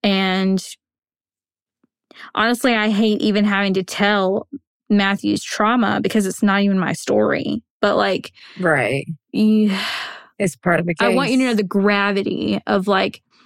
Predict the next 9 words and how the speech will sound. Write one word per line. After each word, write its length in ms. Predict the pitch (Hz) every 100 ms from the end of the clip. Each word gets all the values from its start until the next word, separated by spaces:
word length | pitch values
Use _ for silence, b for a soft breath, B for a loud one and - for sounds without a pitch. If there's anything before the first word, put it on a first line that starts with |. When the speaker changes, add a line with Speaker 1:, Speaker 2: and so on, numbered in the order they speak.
| b b _ -
Speaker 1:
this 260 | 196 214
person 600 | - 220 214 - 202 196 -
would 200 | 214 240
even 420 | - 233 226 202 180
use 360 | 220 202 196
his 260 | - 214 - -
child's 560 | - 208 202 196 180
photo 600 | - 190 196 - 151 185 220 b
Speaker 2:
Right. 440 | - 170 160 127